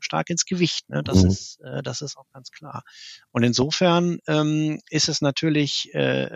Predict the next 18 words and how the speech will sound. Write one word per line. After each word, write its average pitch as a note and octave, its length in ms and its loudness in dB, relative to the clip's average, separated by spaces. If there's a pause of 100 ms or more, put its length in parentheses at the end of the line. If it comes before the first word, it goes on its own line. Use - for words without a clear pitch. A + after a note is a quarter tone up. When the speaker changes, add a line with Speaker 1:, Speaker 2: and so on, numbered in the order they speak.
(100)
Speaker 1:
ähm, C2 520 -8
sch-, - 240 -4
schon C#3 340 0 (260)
richtig, F3 680 2
ne? E3 180 2
Wir D3+ 100 -4
brauchen C#3+ 400 2
auch E3 160 -4
Kraftwerke, - 540 -2
die C#3 140 -6
schnell C#3+ 400 2
halt C#3+ 280 0
dynamisch C3 500 0
hochgefahren D#3 600 -4
werden D#3 240 0
können. F3 240 0
Das A#2+ 160 0
sind C#3+ 160 -10